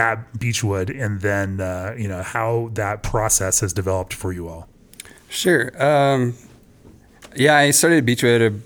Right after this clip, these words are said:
Speaker 2: around four years ago. I was working at some other local breweries, and, uh,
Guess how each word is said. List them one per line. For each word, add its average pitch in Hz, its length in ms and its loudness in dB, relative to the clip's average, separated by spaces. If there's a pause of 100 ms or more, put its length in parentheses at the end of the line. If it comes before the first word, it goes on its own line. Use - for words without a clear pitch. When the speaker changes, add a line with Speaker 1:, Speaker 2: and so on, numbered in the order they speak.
(100)
Speaker 2:
around 107 280 2
four 110 200 2
years 107 260 4
ago. 123 300 4
I 98 140 4
was 98 180 0
working 104 260 0
at 101 60 -2
some 95 160 -4
other 104 200 2
local 101 280 0
breweries, 104 640 0
and, 98 400 0
uh, 95 300 2